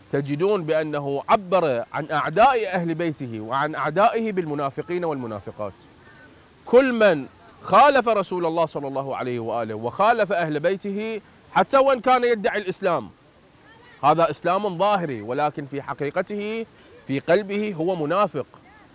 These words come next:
ويحشر على النفاق في يوم القيامة، لأنه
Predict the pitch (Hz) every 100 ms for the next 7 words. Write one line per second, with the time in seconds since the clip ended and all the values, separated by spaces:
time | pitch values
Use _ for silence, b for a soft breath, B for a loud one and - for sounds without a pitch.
0 | - 110 127 226 - 220 214 151 165 143
1 | - 220 220 175 165 139 123 113 104 90
2 | - - - - - - - 117 131 135
3 | 131 127 123